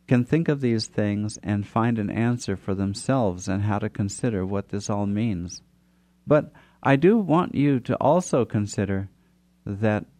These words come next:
there is an enemy of your heart and your mind and your body, and this enemy is embade-, em-, em-, embodied in, in Satan. That's what Satan, he is our enemy, an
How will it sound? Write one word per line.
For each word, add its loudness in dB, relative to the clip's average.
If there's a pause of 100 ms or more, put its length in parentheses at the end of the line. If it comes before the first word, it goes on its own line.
(140)
there 4
is 2
an -2
enemy 0 (460)
of 0
your -2 (100)
heart -2 (180)
and -2
your -2
mind 0
and -2
your 0
body, -2 (400)
and -2
this 0
enemy 0
is -2
embade-, -2
em-, -2 (140)
em-, -4 (880)
embodied 2
in, -4 (840)
in 0
Satan. -4 (160)
That's -2
what -4
Satan, -4
he 0
is 0
our 0 (100)
enemy, 0 (500)
an -8